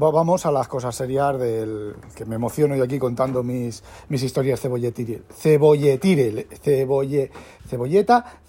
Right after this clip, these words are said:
cebolletire-, tiles, cebolletiles. ¿Veis, veis, veis, veis, veis, veis? Eso es un, un reflejo de la, de la dislex-, dislexia.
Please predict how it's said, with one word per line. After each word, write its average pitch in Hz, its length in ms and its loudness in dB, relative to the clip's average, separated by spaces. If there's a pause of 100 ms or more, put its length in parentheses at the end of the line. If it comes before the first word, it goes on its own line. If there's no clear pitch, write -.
cebolletire-, 139 2250 2 (140)
tiles, 165 560 0 (200)
cebolletiles. 156 760 4
¿Veis, 220 140 6
veis, 254 140 4
veis, 214 160 6
veis, 196 140 4
veis, 175 140 -2
veis? 175 260 -2 (260)
Eso 214 320 4
es 233 100 0
un, 139 340 -4
un 143 120 -6
reflejo 147 440 -4
de 190 120 0
la, 123 320 -2
de 127 120 -4
la 127 80 -2
dislex-, 127 520 -8
dislexia. 139 760 -6